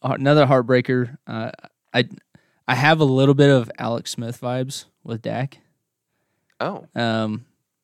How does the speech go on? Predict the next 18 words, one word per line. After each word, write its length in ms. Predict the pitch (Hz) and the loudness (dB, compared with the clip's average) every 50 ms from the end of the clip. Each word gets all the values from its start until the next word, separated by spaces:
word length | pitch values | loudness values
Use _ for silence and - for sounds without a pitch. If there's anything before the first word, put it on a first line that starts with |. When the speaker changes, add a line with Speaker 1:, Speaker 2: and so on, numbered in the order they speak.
| _ _ _ _ _ _ - | _ _ _ _ _ _ -10
Speaker 1:
like, 180 | - 117 117 117 | -8 -6 -2 -2
I 60 | 117 | 0
don't 200 | 123 127 127 120 | 0 0 0 0
think 180 | 131 123 113 - | -2 -4 -2 -2
he's 240 | - 117 117 113 | -4 -4 -4 -4
the 100 | - 113 | -6 -6
quarterback 500 | 110 - - 113 113 110 120 117 117 - - | -6 -4 -2 -2 -2 0 0 0 -2 -2 -4
to, 240 | - 110 110 104 - _ - | -6 -4 -4 -6 -8 _ -8
to 160 | - 120 - - _ - | -8 -8 -8 -10 _ -10
take 200 | - 110 107 - | -8 -8 -6 -6
them 180 | - 117 117 110 | -8 -10 -10 -8
to 100 | - 117 | -8 -8
the 120 | 113 107 | -8 -6
next 200 | 107 107 - - | -8 -8 -8 -8
level 380 | 110 110 107 113 135 143 139 - _ _ _ _ - | -6 -6 -4 -4 -6 -6 -8 -10 _ _ _ _ -14
Speaker 2:
Interesting. 560 | - 113 131 113 78 113 113 - - - - | -12 -10 -8 -8 -8 -8 -10 -12 -12 -10 -8
Speaker 1:
in 120 | 120 117 113 | -6 -6 -4
the, 200 | 113 110 110 | -4 -6 -6